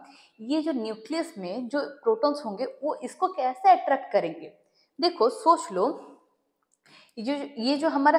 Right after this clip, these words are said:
सेल्स होता है, जो हमारा सेल होता है, ये एक क्या होता है? ऑब्स्टेकल होता है स्टूडेंट्स। ये क्या होता है? ऑब्स्टेकल्स होते हैं। किस चीज़ के लिए ऑब्स्टेकल होते हैं? न्यूक्लियस के लिए ऑब्स्टेकल होता है।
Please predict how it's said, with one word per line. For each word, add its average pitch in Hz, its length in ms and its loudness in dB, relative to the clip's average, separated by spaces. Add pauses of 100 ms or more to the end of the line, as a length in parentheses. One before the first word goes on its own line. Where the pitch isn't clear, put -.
सेल्स - 400 0
होता 185 220 -2
है, 180 260 -2 (380)
जो 214 160 -4
हमारा 269 420 2
सेल 277 280 4
होता 185 360 -6
है, 208 160 -2 (420)
ये 302 140 -4 (220)
एक 285 200 -8
क्या 311 120 2
होता 285 300 -2
है? 277 320 -4
ऑब्स्टेकल 302 600 2
होता 190 260 -2
है 170 80 0
स्टूडेंट्स। 170 520 -16 (360)
ये 269 80 -8
क्या 330 180 -2
होता 339 280 0
है? 330 180 2 (220)
ऑब्स्टेकल्स 277 680 2
होते 185 200 -4
हैं। 175 280 -12 (640)
किस 302 220 -4
चीज़ 339 220 -2
के 349 100 -2
लिए 330 140 2 (120)
ऑब्स्टेकल 302 400 0
होते 311 240 -2
हैं? 349 160 -4
न्यूक्लियस 262 520 -2 (100)
के 285 60 -6
लिए 285 120 -2
ऑब्स्टेकल 196 540 -2
होता 170 280 -4
है। 170 220 -8